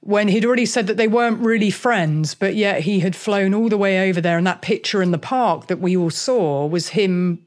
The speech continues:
breaking up with Epstein, a registered sex offender. I mean, that was just astounding, again, that as those words were leaving his mouth, that he thought that that would make sense to people.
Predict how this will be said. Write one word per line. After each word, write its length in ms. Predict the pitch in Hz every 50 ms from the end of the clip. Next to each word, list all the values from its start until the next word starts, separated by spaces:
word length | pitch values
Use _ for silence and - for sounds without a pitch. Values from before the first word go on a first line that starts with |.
| _ -
breaking 520 | 185 185 185 190 180 185 - 190 185 190
up 320 | 185 147 131 - - - - _ - - - - - - _ _ _ _
with 380 | - 170 165 156 147 143 - - -
Epstein, 500 | 196 - - - - - 180 151 147 160
a 60 | 160
registered 500 | 170 175 170 165 170 - - - 156 135
sex 320 | - - 180 - - -
offender. 400 | 160 - - 147 135 131 127 139
I 60 | 143 147
mean, 200 | 175 185 175 - _ - 160 - _ _ -
that 220 | 226 269 302 -
was 180 | - 247 - -
just 260 | - 185 - - -
astounding, 640 | 185 - - - 240 233 254 269 262 214 185 160
again, 320 | 160 160 214 208 196 185 175
that 120 | 180 -
as 220 | - 202 175 - -
those 240 | 208 196 196 151
words 320 | 175 190 190 185 180 156 -
were 80 | 196
leaving 300 | 180 180 190 175 180 175
his 260 | 156 139 175 160 143 175
mouth, 400 | 208 247 285 262 180 151 - -
that 120 | 202 190
he 140 | 170 196 190
thought 420 | - - 220 208 202 190 - 185
that 260 | 190 196 190 - 180
that 260 | 180 196 190 196 - - - - _ -
would 180 | 233 208 208 180
make 240 | 208 208 202 202
sense 380 | - - 294 294 285 - - -
to 100 | - 170
people. 560 | - - 151 139 123 - - 143 135 - -